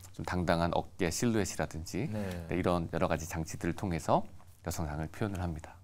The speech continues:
Speaker 2: 네. 그 당당함의 미.
Speaker 1: 네.
Speaker 2: 굉장히 그 어려울 텐데요, 표현하기가.
Speaker 1: 네.
Speaker 2: 네. 그래서 그런 그, 어, 굉장히 독특한 캐릭터를 가지고 우리가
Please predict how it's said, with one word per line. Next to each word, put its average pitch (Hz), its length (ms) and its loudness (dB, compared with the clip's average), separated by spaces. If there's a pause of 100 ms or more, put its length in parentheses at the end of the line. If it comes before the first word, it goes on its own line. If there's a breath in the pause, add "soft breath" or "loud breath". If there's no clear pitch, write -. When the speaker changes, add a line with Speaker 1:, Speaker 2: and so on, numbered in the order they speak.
(100)
Speaker 2:
네. 78 380 -12 (480 soft breath)
그 127 100 -2
당당함의 160 1000 6
미. 117 380 2 (200)
Speaker 1:
네. 107 340 10 (120)
Speaker 2:
굉장히 156 840 2
그 120 440 0 (360)
어려울 160 340 10
텐데요, 101 320 0
표현하기가. 92 680 -2
Speaker 1:
네. 87 260 0 (220)
Speaker 2:
네. 80 340 -8 (960 loud breath)
그래서 202 320 6
그런 208 640 6
그, 147 840 4
어, - 20 -10
굉장히 139 360 2
독특한 151 480 4
캐릭터를 160 500 2
가지고 123 380 2
우리가 143 260 2